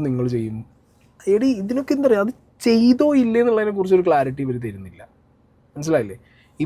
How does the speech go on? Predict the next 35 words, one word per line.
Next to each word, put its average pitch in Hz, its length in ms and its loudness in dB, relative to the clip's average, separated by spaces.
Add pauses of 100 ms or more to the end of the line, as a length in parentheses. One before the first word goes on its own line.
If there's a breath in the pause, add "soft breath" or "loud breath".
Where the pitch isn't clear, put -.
വീഡിയോ 220 340 2
ഡിലീറ്റ് 220 320 0
ചെയ്യിക്കണം 196 280 2
എന്ന് 190 100 2
പറഞ്ഞിട്ട് 175 260 0
ഈ - 100 -8
ചെക്കനെ 180 400 0
വിളിച്ചിട്ട് 143 380 -6 (340)
പോലീസ് 135 260 -4
സ്റ്റേഷനിൽ 131 460 -4 (460)
സൈബർ 127 300 -4
സെൽ 131 160 -2
എന്ന് 131 140 -2
പറഞ്ഞ 117 180 -6 (100)
സമയത്തും 104 400 -14 (560 soft breath)
ഈ 175 160 0 (200)
ലേഡി 202 440 4
അഡമന്റ് 165 340 -2
സ്റ്റാൻഡിൽ 139 360 -2
നിൽക്കുകയാണ്, 120 400 -10
ഇവർക്ക് 123 280 -8
സോറി 113 280 -6
പറയാൻ 92 260 -18
പറ്റില്ല. - 280 -20 (580)
അവിടെയും 170 380 2
ഈ - 20 0 (100)
ലേഡി 165 280 4
പറഞ്ഞൊരു 151 360 -4
വേർഷൻ 127 300 -4
എനിക്ക് 127 260 -2
തോന്നുന്നത് 110 320 -12 (240)
എന്തോ 123 320 -6
വൃത്തികേട് 113 640 -8
കണ്ടു 98 260 -18
എന്നാണ്. 95 200 -20